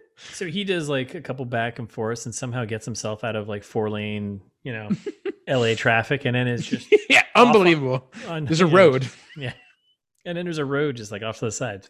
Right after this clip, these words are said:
Speaker 1: Okay, hey, whatever, you know, you gotta do what you gotta do.
Speaker 2: Yeah. Have you ever been on a highway where there's just a dirt road off of it? <laughs> 'Cause I haven't.
Speaker 1: No.
Speaker 2: <laughs> Well, I have, but it's in, like,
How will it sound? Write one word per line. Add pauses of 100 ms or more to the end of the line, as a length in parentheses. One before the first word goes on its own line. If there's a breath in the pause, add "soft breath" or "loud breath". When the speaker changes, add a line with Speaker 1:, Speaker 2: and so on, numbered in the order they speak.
Speaker 1:
Okay,
hey,
whatever,
you
know,
you
gotta
do
what
you
gotta
do. (220)
Speaker 2:
Yeah. (420)
Have
you
ever
been
on
a
highway
where
there's
just
a
dirt
road
off
of
it? (120)
<laughs>
'Cause
I
haven't. (160)
Speaker 1:
No.
Speaker 2:
<laughs> (520 loud breath)
Well, (220 loud breath)
I
have,
but
it's
in,
like,